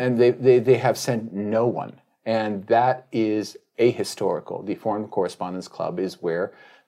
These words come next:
there has been interaction between the foreign press and also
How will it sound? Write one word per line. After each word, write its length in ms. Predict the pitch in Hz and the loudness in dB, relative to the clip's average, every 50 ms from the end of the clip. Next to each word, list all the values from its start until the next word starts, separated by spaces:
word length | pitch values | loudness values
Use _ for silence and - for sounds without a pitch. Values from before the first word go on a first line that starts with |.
| - - - 185 - - - - | -20 -20 -20 -20 -20 -20 -20 -16
there 300 | 117 101 92 113 107 101 | -12 -6 2 4 4 4
has 260 | - 101 98 92 92 | 4 2 -2 -2 -2
been 200 | - - 98 98 | -2 -2 -2 0
interaction 720 | 110 107 95 - 110 98 85 76 80 - - - 107 104 98 | 0 -4 -4 -2 0 0 0 0 -2 -6 -6 -6 -6 -6 -6
between 560 | 98 113 - - - 98 92 85 82 85 92 - _ _ _ _ | -8 -10 -10 -8 -8 -6 -6 -4 -6 -8 -10 -12 _ _ _ _
the 200 | - - 98 90 | -12 -8 -8 -8
foreign 460 | 80 - - 87 80 80 82 80 - - _ _ | -8 -6 -8 -6 -6 -6 -6 -8 -10 -12 _ _
press 400 | - 92 82 - - 135 - - _ - | -4 -2 -2 -2 -2 -4 -8 -16 _ -6
and 400 | 113 107 92 87 92 107 127 135 - _ _ _ _ - | -6 -4 -4 -4 -6 -6 -8 -10 -12 _ _ _ _ -4
also 540 | 92 82 82 82 - - 78 78 98 120 | -2 -2 -2 -4 -4 -4 -2 -2 -2 -6